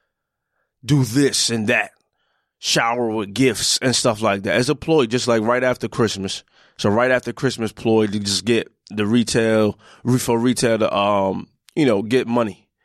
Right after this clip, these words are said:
You understand what I'm saying? And people just do the, the most.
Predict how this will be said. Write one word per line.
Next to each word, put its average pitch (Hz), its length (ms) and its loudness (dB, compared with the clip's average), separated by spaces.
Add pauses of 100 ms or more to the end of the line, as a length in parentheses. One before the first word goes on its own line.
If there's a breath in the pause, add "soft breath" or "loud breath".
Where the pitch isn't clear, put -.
(360)
You 143 80 0
understand 135 260 0
what 131 40 2
I'm 120 80 0
saying? 131 340 0 (1160)
And 110 160 0
people 123 260 2
just 110 220 0
do 120 160 4
the, - 400 0
the 120 160 0
most. 117 520 -4